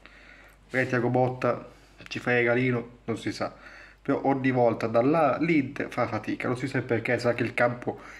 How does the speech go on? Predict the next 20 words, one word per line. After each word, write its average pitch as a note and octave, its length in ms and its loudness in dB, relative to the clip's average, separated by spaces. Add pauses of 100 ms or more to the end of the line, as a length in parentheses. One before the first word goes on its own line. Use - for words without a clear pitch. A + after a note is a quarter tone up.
(140)
è A#2+ 100 -2
pesante A2+ 880 -2
e B2 80 -2
mandiato, A2+ 600 -2
non B2 100 0
lo A2 60 0
so, D3 400 -4
ma B2+ 120 6
l'Inter F3 400 0
fa D#3+ 80 -2
sempre - 240 -14
fatica F3 460 -2 (500)
a, - 200 0
ad D3+ 180 2
alla-, D3 460 2
è C3 280 0
una B2+ 120 -2
cosa D3 180 2
impressionante. - 600 -4 (1200)
Eh, A2+ 460 0